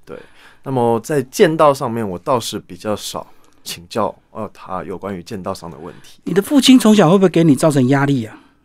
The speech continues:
Speaker 2: 因为他太严谨、太完美了。
Speaker 1: 我觉得这部分倒是我想得挺开的，我觉得压力都是自己给自己的。
Speaker 2: 嗯。
Speaker 1: 对，你可能会觉得说，啊，这件事情可能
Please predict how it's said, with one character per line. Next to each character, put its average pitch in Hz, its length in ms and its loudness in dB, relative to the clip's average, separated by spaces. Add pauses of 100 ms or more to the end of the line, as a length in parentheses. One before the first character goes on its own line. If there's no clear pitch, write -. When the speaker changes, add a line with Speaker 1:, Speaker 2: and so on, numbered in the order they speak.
(140)
Speaker 2:
因 202 100 2
为 202 80 6
他 - 160 -2 (120)
太 226 180 4
严 143 300 4
谨、 113 340 -6
太 202 200 2
完 143 200 4
美 139 240 2
了。 - 100 -8 (760)
Speaker 1:
我 135 160 2
觉 175 240 4
得 214 240 6
这 233 180 0
部 214 160 -2
分 190 260 0
倒 190 160 2
是 165 240 -2
我 117 140 2
想 107 180 -8
得 95 80 -10
挺 98 220 -20
开 98 340 -10
的， - 160 -12
我 113 120 -6
觉 143 100 0
得 196 60 6
压 202 100 8
力 202 100 4
都 165 120 2
是 160 120 -4
自 143 140 -6
己 123 80 -4
给 - 140 -12
自 101 160 -20
己 - 260 -20
的。 - 100 -20 (180)
Speaker 2:
嗯。 127 200 -2
Speaker 1:
对， 92 160 -4
你 127 100 -8
可 143 120 -8
能 127 120 -2
会 185 160 6
觉 127 160 -2
得 139 140 2
说， 131 480 4
啊， 131 180 0 (440)
这 180 120 -8
件 170 160 2
事 165 160 0
情 113 200 -6
可 101 100 -14
能 82 300 -14